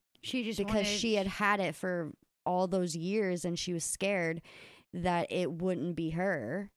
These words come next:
Speaker 2: But she finally agreed because she was like, "I would like to know and have that closure that this is really my daughter." And it turns out it was. But that's all that was ever found of her, was her patella.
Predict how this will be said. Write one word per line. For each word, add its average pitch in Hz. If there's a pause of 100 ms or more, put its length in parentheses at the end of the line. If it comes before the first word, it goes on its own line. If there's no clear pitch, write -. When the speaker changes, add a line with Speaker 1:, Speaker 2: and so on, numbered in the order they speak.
(200)
Speaker 2:
But 208
she -
finally 233
agreed 190
because 196
she -
was 180
like, 175
"I 170
would 165
like 165
to -
know 170 (340)
and 180
have 180
that 180
closure 180
that 156
this 165
is 160
really 170
my 165 (460)
daughter." 170 (380)
And 170
it 160
turns 196
out 202
it 151
was. 135 (340)
But 175
that's 170
all 170
that 180
was 185
ever 170
found 165
of 160
her, - (480)
was 165
her 160
patella. 139